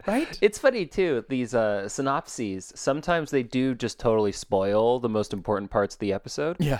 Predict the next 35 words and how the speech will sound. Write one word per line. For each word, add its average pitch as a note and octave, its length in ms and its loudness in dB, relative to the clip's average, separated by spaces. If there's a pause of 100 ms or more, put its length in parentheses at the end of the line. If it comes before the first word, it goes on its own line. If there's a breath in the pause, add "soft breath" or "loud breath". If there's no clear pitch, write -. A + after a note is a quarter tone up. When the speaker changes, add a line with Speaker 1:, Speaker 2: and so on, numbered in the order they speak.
(140)
Speaker 2:
And D3 180 6
then C3+ 220 2
other A#3 240 0
times, B2 380 0
I A#2+ 80 4
guess, A2+ 400 0
you C3+ 80 0
know, G#2 180 0
this B2 220 -2
being B2 180 -2
an A2 80 -2
example, G2+ 580 -2 (220 loud breath)
there A#2+ 140 4
are A#2 160 2
glaring A2 880 0 (140)
omissions. A#2+ 840 -4 (280)
Speaker 1:
Right. - 160 -4 (640)
Speaker 2:
Well, A#3+ 260 4 (260)
hey, C4+ 100 2
Speaker 1:
Yeah, E3 120 -2 (140)
Speaker 2:
that's D3 140 0
Speaker 1:
what D3+ 40 0
Speaker 2:
just D#3+ 120 0
how D#3+ 140 8
it D3+ 60 -2
goes, E3 220 2
I G#2 60 -2
guess. F#2 280 -4
Speaker 1:
I C#3+ 60 0
mean, C#3+ 180 2
we B2 420 0 (680)
open B2+ 580 2
up B2+ 340 0 (200)
the G#2+ 160 -4
episode G2+ 800 -2